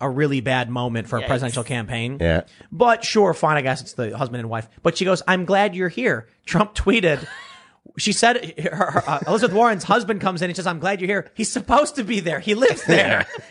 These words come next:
Speaker 1: <laughs> And I just, like, it was, it's such an amazing tweet because it was, like,
Speaker 3: <laughs>
Speaker 1: something you'd hear, uh, your, your, your friend's place and his dad's
Speaker 3: Yeah.
Speaker 1: in there. And it was just, it wasn't about politics. It wasn't about policy or, you know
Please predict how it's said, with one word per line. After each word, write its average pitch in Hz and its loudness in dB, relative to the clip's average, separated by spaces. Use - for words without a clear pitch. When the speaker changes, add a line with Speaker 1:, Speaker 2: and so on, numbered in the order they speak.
Speaker 1:
<laughs> - -2
And 311 2
I - -4
just, - -4
like, 285 0
it 202 -4
was, 330 2
it's 247 -4
such 277 2
an 320 2
amazing 202 2
tweet 196 -4
because 175 0
it 180 0
was, 175 -2
like, 160 2
Speaker 3:
<laughs> - -10
Speaker 1:
something 208 0
you'd 196 -2
hear, 156 2
uh, 165 0
your, 165 0
your, 175 2
your 165 -2
friend's 165 0
place 147 0
and 156 -2
his 123 -6
dad's 151 2
Speaker 3:
Yeah. 147 8
Speaker 1:
in 113 0
there. 135 -2
And 170 2
it 180 4
was 185 2
just, - 0
it 170 -2
wasn't 190 2
about 190 2
politics. 139 -2
It 147 0
wasn't 180 4
about 180 2
policy 143 0
or, 135 4
you 147 -6
know 117 -2